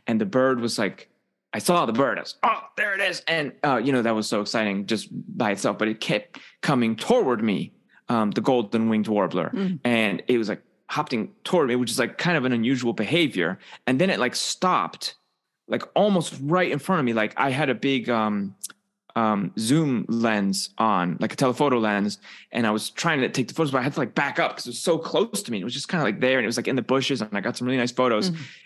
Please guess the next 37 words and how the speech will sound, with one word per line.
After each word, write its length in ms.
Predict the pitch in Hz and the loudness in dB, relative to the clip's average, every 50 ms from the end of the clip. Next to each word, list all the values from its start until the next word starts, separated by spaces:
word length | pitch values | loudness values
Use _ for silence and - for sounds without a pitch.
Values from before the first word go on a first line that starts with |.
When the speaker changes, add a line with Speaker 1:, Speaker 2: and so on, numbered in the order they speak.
| - - | -6 -2
Speaker 1:
And 80 | 127 123 | 0 2
I 40 | 120 | 2
was, 140 | 120 110 113 | 2 0 -2
like, 100 | 107 - | -4 -4
so, 640 | - - - - 170 165 165 147 127 120 - - - _ | -6 -8 -4 0 0 2 2 2 2 0 -2 -4 -6 _
it 80 | - 135 | 0 0
was 80 | 143 135 | 0 0
just 220 | 131 - 147 - - | 0 -4 -6 -4 -4
such 300 | - - - 180 156 135 | -4 -2 -2 -2 -2 -2
a 40 | 120 | -2
great 340 | - - 131 127 - - | 0 2 2 2 2 0
experience. 420 | 104 - - - - 143 135 123 - | -4 -8 -6 -4 -2 0 0 2 2
I 60 | 110 | 0
was 120 | 110 104 | 0 0
with 160 | - 123 117 - | -2 -4 -2 -2
my, 320 | 120 113 107 104 98 - - - - | 0 0 2 0 0 -2 -6 -8 -6
um, 340 | 110 101 98 95 95 95 - - - - - - - - - _ _ - | -4 -2 -2 -2 -2 -4 -8 -16 -20 -20 -20 -20 -20 -20 -20 _ _ -4
um, 360 | 107 104 98 98 98 - - _ _ _ _ _ _ - _ _ _ | -2 0 0 0 -2 -4 -6 _ _ _ _ _ _ -20 _ _ _
wife, 460 | - 107 120 120 110 101 98 - - - _ - | -2 0 0 2 2 0 -2 -6 -10 -12 _ -2
and, 460 | 123 117 113 110 110 110 104 - - - _ _ _ _ _ _ - | 0 2 2 2 2 0 0 -2 -6 -12 _ _ _ _ _ _ -6
and 220 | - 113 110 110 101 | -2 0 0 2 2
then 160 | 127 123 127 | 2 2 4
we 140 | 123 123 123 | 2 2 2
were, 180 | 113 90 113 110 | 2 0 -2 -2
started 280 | - - 135 117 110 107 | 0 0 0 2 2 2
walking 320 | 104 123 123 - 127 123 | 0 0 0 0 0 -2
back 220 | 123 131 127 123 | -2 -2 -4 -4
to 100 | - - | -6 -10
the 60 | - 120 | -10 -8
car, 400 | - - 160 180 196 175 123 101 | -4 -2 0 2 2 2 2 2
and 100 | 85 117 | 2 2
I 60 | 113 | 0
was, 140 | 110 110 - | 0 0 -2
like, 100 | 113 - | -2 0
looking 540 | - 135 139 135 - 135 123 120 120 107 - - | 0 0 0 0 0 0 2 2 0 -2 -2 0
in 200 | 120 117 113 110 | 0 2 2 2
the 280 | 110 110 104 98 - | 2 2 0 0 -4